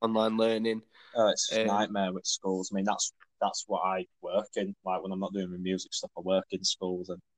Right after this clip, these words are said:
Speaker 2: it's a-, it's madness with how, how they're, they're, like, so last minute with being advised on everything. It's, it's just crazy, man. It's absolute madness.
Speaker 1: Yeah, it is. So have you got any future plans after, um, hopefully covid's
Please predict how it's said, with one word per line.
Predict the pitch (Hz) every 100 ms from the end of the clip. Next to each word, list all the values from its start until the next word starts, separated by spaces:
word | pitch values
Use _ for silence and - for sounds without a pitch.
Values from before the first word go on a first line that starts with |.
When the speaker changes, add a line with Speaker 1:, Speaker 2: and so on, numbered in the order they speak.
| _ _ _ _ _
Speaker 2:
it's | - 131
a-, | 113 104
it's | 101 -
madness | 95 95 101 - -
with | 87
how, | 87 85 _ _
how | 107 95 -
they're, | 95 92 92 _ - - _ _
they're, | 113 117
like, | 101 92 -
so | - 98 90
last | 87 87 - 92
minute | 87 85 -
with | 90 -
being | 90 90
advised | 87 - 87 85 - 87
on | 87
everything. | - - - - - _
It's, | - - - _ -
it's | -
just | 139
crazy, | - 90 98 117
man. | 113 107 - -
It's | -
absolute | 104 - 110 98
madness. | - 196 - - _ _ _ _ _ _ _ _ _ _ _ -
Speaker 1:
Yeah, | 113 113
it | 113 113 110
is. | 113
So | - 147 147
have | 147
you | 170
got | 160 151
any | 156
future | - 160 - -
plans | 156 156 120 - 110
after, | - - 107 - _ _ -
um, | 107 110 -
hopefully | 113 120 - 110
covid's | 117 113 107